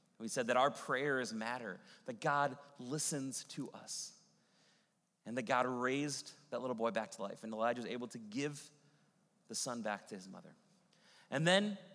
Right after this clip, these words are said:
God brought Elijah to confront Ahab and the four hundred fifty prophets of Baal and the four hundred prophets of Asherah, these false gods that the Israelites were worshiping. And they kinda go head to head,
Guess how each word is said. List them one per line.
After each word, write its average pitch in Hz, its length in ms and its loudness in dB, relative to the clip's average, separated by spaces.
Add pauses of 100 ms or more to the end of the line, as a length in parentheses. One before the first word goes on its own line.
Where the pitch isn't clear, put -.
(400)
God 143 180 4
brought 147 140 8
Elijah 135 480 4 (280)
to - 80 -8
confront 135 520 0 (680)
Ahab 143 420 4 (500)
and 120 100 -4
the 113 60 -4
four 160 240 2
hundred 151 220 2
fifty 143 240 -2
prophets 120 460 -2
of 107 140 -6 (240)
Baal 131 340 2
and 117 200 -2 (200)
the 127 60 -6
four 156 220 4
hundred 131 320 2 (280)
prophets 131 420 0
of 98 180 -4 (320)
Asherah, 131 440 0 (520)
these 117 160 -4
false 135 320 2
gods 131 320 6
that 110 140 -6
the 113 100 -4
Israelites 123 340 -2
were 113 80 -8
worshiping. 123 440 -10 (720)
And 151 100 4
they 180 60 8
kinda 196 200 10
go 185 100 12
head 185 300 10
to 175 80 6
head, 165 460 4